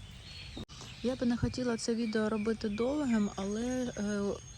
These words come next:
якщо я вже тут, і я вже ходжу, гуляю, це все знімаю, да? Е, я захотіла отак от саме побалакати, поході-,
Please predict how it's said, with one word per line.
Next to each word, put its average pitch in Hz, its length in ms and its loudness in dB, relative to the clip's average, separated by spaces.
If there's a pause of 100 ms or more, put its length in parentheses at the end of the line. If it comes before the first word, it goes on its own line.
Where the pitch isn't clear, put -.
(120)
якщо 202 320 0
я 220 120 0
вже 202 180 -2
тут, 294 420 -4
і 208 60 0
я 196 120 2
вже 185 160 -2
ходжу, 196 440 -2
гуляю, 202 640 0
це 202 180 -4
все 202 260 -4
знімаю, 196 600 -2
да? 208 160 -4 (680)
Е, 190 380 -4
я 220 420 -4 (1000)
захотіла 214 520 -4
отак 202 280 -2
от 175 100 -6
саме 190 380 0
побалакати, 196 720 -2
поході-, 185 400 -8